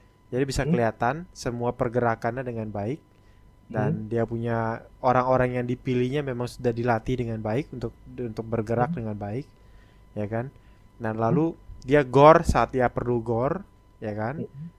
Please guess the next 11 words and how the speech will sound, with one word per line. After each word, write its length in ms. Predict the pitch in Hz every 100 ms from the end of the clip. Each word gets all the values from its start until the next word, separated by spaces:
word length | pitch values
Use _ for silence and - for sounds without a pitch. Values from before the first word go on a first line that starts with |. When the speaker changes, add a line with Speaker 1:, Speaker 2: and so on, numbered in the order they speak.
| _
Speaker 1:
Dan 240 | 117 113 113
dia 160 | 123
punya 320 | 123 120 127
pace-nya 400 | - 139 123 135
itu 80 | 165
intens, 640 | 165 120 117 101 95 - - - -
benar-benar 400 | 117 117 135 160
intens, 480 | 131 117 117 104 -
baik 240 | - 104
musiknya, 720 | 113 113 - 214 - 170 165
baik, 320 | 151 120 110